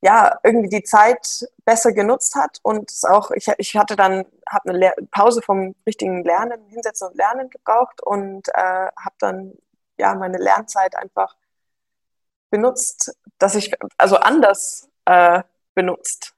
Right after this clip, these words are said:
Und, äh, ist zwar nicht alles dann immer reingegangen, was da gesagt wurde, aber selbst wenn nur die Hälfte reingeht, äh, ist es trotz-, klar, wenn's dann irgendwann zu viel wird, dann sagt man auch mal, "Okay, jetzt <laughs> schaue ich mir irgendwie eine Chick-Flick auf Netflix an."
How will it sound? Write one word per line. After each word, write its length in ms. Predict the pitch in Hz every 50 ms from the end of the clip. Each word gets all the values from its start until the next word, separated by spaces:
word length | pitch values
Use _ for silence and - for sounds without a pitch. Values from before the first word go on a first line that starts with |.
| _ _ _ _
Und, 640 | - 180 180 180 180 180 180 180 180 185 _ - -
äh, 320 | - 175 175 175 175 175
ist 200 | - - - -
zwar 140 | - - 180
nicht 200 | 190 - - - -
alles 240 | 175 226 254 -
dann 140 | - 247 240
immer 160 | 247 254 240
reingegangen, 520 | 233 233 247 262 254 247 - 131 131 - 254
was 160 | - - -
da 80 | - 226
gesagt 380 | 233 240 233 226 - - -
wurde, 180 | 233 226 226 214
aber 120 | 190 185 196
selbst 240 | 196 185 - -
wenn 100 | 202 202
nur 100 | 202 202
die 100 | 185 196
Hälfte 340 | 190 202 220 - - - 233
reingeht, 460 | 220 220 233 240 233 233 240 - - -
äh, 420 | - 196 202 202 202 196 196 196 196 196 _ _ _ _ _ _ _ _ _ _ _ _ -
ist 120 | 202 196
es 120 | 202 -
trotz-, 280 | - - - - - -
klar, 220 | - 180 196 220
wenn's 180 | 214 196 196 -
dann 140 | 196 185 175
irgendwann 380 | 170 196 208 202 185 190 190 _
zu 120 | - - -
viel 200 | - 202 202 208
wird, 220 | 240 240 240 -
dann 280 | 196 196 196 185 185 -
sagt 200 | 190 190 _ -
man 100 | - -
auch 80 | 185 185
mal, 80 | 190
"Okay, 200 | 190 _ - - -
jetzt 260 | - - - - - _ _ _ _
<laughs> 1000 | - - - - - - - _ - - - - - - - - - - _
schaue 180 | - - - 175
ich 100 | 214 -
mir 100 | 196 175
irgendwie 540 | 190 196 202 196 190 190 190 185 190 202 - _ _ _ _ _ _ _ _ _ _ - _ _
eine 180 | - 190 190 190
Chick-Flick 460 | - - 233 - - - - 180 - -
auf 160 | - 220 -
Netflix 400 | 208 190 - - 233 - - -
an." 100 | - 285